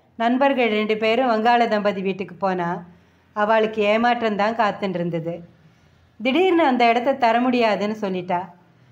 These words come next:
நண்பர்கள் ரெண்டு பேரும் அவ்வளோ நம்பிக்கையா அந்த இடத்த தரேன்னு வாக்கு கொடுத்துட்டு இப்ப தரமாட்டேன்னு சொல்றீங்களேன்னு கேட்டா. அதுக்கு அவ வருத்தப்படுற அளவுக்கு சில வார்த்தைகளை சொல்லி அவளை வெளியில அனுப்பி கதவையும் தாப்பா போட்டுட்டா.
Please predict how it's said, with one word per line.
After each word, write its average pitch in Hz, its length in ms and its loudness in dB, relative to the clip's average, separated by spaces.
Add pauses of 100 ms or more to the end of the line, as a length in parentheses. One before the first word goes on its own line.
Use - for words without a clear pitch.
(220)
நண்பர்கள் 254 500 2
ரெண்டு 220 300 0
பேரும் 254 460 0 (340)
அவ்வளோ 220 360 2
நம்பிக்கையா 269 480 2
அந்த 277 240 4
இடத்த 247 260 0
தரேன்னு 254 500 2
வாக்கு 226 320 0
கொடுத்துட்டு 254 560 -6 (340)
இப்ப 226 280 0
தரமாட்டேன்னு 254 680 2
சொல்றீங்களேன்னு 214 720 -2
கேட்டா. 185 460 -4 (560)
அதுக்கு 220 340 -2
அவ 208 340 4
வருத்தப்படுற 262 500 0
அளவுக்கு 262 640 0 (340)
சில 247 280 2
வார்த்தைகளை 240 560 2
சொல்லி 202 640 -6 (280)
அவளை 214 360 2
வெளியில 240 300 2
அனுப்பி 240 420 2
கதவையும் 220 580 -2
தாப்பா 208 400 0
போட்டுட்டா. 180 420 -6